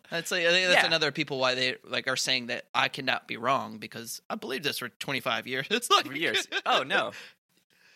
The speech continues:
Speaker 2: Uh, yeah, I, I'd be a liar if I said I didn't, you know? Like, I think <laughs> it's, it's basically what you were just saying. It's like, okay, I was raised in this environment,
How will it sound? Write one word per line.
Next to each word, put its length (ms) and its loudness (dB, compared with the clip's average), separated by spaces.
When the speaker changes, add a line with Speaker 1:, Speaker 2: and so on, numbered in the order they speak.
Speaker 2:
Uh, 80 -4
yeah, 140 2
I, 180 4
I'd 200 4
be 100 -2
a 80 2
liar 320 2
if 100 -6
I 100 0
said 440 -8
I 60 -4
didn't, 440 -10
you 140 -8
know? 160 0
Like, 220 0
I 60 0
think 200 -4
<laughs> 2000 -12
it's, 360 -2
it's 180 -2
basically 460 -2
what 380 -2
you 120 -12
were 100 -4
just 220 -10
saying. 220 0
It's 120 -10
like, 140 -2
okay, 340 -2
I 120 2
was 200 -2
raised 240 0
in 60 -12
this 200 -10
environment, 560 -8